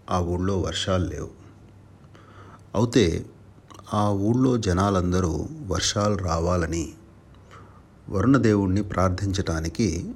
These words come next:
ఆ ఊరి పెద్ద దగ్గరికి వెళ్తారు. ఆ ఊరి పెద్ద ఒక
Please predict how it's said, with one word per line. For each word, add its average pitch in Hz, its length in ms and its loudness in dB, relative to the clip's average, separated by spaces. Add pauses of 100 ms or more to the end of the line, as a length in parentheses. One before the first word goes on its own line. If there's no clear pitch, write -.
ఆ 90 120 0
ఊరి 95 280 2
పెద్ద 82 220 -4
దగ్గరికి 85 440 -4
వెళ్తారు. - 360 -4 (1300)
ఆ 101 100 2
ఊరి 120 300 6
పెద్ద 92 320 2 (1200)
ఒక 113 260 -2